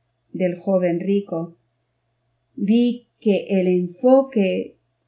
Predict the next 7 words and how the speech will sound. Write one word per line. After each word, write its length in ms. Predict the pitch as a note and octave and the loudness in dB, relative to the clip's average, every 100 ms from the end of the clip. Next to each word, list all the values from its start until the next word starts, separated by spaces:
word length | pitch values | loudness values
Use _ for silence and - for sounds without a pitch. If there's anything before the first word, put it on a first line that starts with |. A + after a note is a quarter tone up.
| _ _ _ _ _ _ _ | _ _ _ _ _ _ _
mayormente 1120 | F#3+ F#3 G#3 A3 G#3+ G#3+ A3+ G#3+ F3 D#3 - | -2 0 2 2 2 2 2 0 -2 -2 -8
de 320 | - E3 F#3+ F#3+ | -18 -6 -2 0
esa 200 | G3 G3+ | 0 -2
reflexión 720 | F#3 F3+ F3+ E3+ G#3 G#3 G3+ | -2 -4 -8 -2 0 2 2
sobre 260 | G#3 F3+ | 0 -2
la 180 | E3+ E3 | -2 -2
pobreza, 640 | E3 F3 G3+ B3+ F#3+ E3 | -4 -4 -2 -4 -6 -12